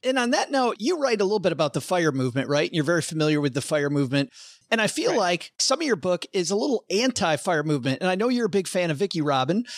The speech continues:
Speaker 1: but on the other side, I
Speaker 2: Right.
Speaker 1: think what you're saying is, you know, you, you and I both, Bill, see these people that are twenty-seven, twenty-eight years old trying to, uh, give away all the fun today so that they can have this early retirement later. What do you say to those people?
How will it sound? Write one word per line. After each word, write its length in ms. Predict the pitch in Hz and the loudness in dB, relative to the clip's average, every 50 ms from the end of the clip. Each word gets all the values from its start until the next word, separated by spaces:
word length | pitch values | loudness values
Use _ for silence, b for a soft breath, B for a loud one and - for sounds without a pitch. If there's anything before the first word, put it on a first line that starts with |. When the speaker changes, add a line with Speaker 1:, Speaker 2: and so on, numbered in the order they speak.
| B B B B B | B B B B B
Speaker 1:
but 120 | - 190 | -2 0
on 140 | 202 196 190 | 0 2 0
the 120 | 196 185 | 0 0
other 260 | - 247 - - 294 | 0 0 0 2 0
side, 480 | - - - 156 143 143 139 156 185 190 - | 0 2 2 2 2 2 2 2 0 0 -2
I 40 | 202 | -2
Speaker 2:
Right. 100 | 175 - | -2 0
Speaker 1:
think 200 | 233 240 226 - | 0 0 0 0
what 120 | 220 - | -2 -2
you're 160 | - 220 285 330 | -2 -2 0 0
saying 540 | - - 180 160 160 160 165 170 180 170 - - | 0 2 2 2 2 2 0 0 -2 -2 -4 -2
is, 460 | 190 175 170 175 170 160 156 - - B B B B B _ | 0 0 2 2 0 0 -2 -4 -6 B B B B B _
you 120 | 247 220 | -2 0
know, 80 | 226 220 | 2 2
you, 200 | 196 214 277 320 | 2 2 0 0
you 280 | 269 - 185 214 311 | 0 -2 -2 -2 0
and 80 | 294 247 | 0 0
I 100 | 202 175 | 0 0
both, 340 | 139 202 202 202 180 - - | 0 0 0 0 0 -2 -2
Bill, 180 | 165 151 147 | -2 0 0
see 220 | 139 - - 190 185 | 0 0 0 0 0
these 180 | 175 175 - | 0 0 0
people 480 | - - 185 175 156 - 165 156 160 156 | 0 0 -2 -2 0 0 0 0 0 0
that 180 | 131 165 156 143 | 0 0 0 2
are 180 | 147 139 131 127 | 2 0 0 -2
twenty-seven, 760 | - - - - 202 208 208 202 185 - - 180 160 170 165 | -4 -4 -4 -2 0 0 0 0 0 0 0 0 0 0 -2
twenty-eight 480 | - - 160 180 175 175 170 165 151 - | -2 -2 -2 -2 0 0 0 -2 0 0
years 240 | 156 151 143 120 156 | -2 0 0 0 0
old 260 | 160 160 156 147 127 | 2 2 0 0 0
trying 440 | - - 156 147 147 147 143 139 - | 0 0 0 2 2 0 0 0 0
to, 440 | - - 151 143 143 139 135 131 - 175 165 _ _ _ - - | 0 0 0 0 0 -2 -2 -4 -8 -12 -18 _ _ _ -10 -8
uh, 300 | 143 147 120 - 90 127 156 | -6 -6 -6 -8 -10 -12 -6
give 200 | 139 208 226 202 | -2 -2 0 2
away 240 | 208 180 170 147 143 - | 2 2 2 2 2 2
all 240 | 165 175 208 214 202 | 2 2 2 2 2
the 100 | 175 - | 0 0
fun 320 | - - 156 143 135 120 | 0 0 0 2 0 2
today 420 | - - 127 120 110 104 101 - - _ B B B B B B B B | 2 2 2 2 2 0 -2 -6 -10 _ B B B B B B B B
so 240 | - - - 208 190 | -6 -2 0 0 2
that 160 | 170 170 - | 0 0 0
they 140 | - 180 180 | 0 0 0
can 380 | 175 - 180 170 160 151 143 135 - | 0 0 -2 0 0 -2 -2 -4 -4
have 320 | 127 143 165 160 151 127 | -4 -2 0 -2 -2 0
this 240 | 139 151 143 - - - - | 0 0 0 0 -2 -4 -2
early 320 | 170 185 202 196 202 185 | -2 0 0 2 2 0
retirement 640 | 165 156 156 - - - 185 175 165 151 156 - - | 0 -2 -4 -4 -2 -2 0 0 0 0 -2 -2 -2
later. 300 | 165 170 185 170 139 131 | -2 0 0 0 0 0
What 140 | 156 220 | -2 -2
do 60 | 262 320 | 0 0
you 60 | 294 | 0
say 200 | - - 226 214 | 0 0 0 0
to 100 | 175 147 | -2 0
those 240 | 139 165 190 185 - | 0 0 0 -2 -2
people? 400 | - 135 107 - 110 107 - | -4 -6 -6 -6 -6 -10 -12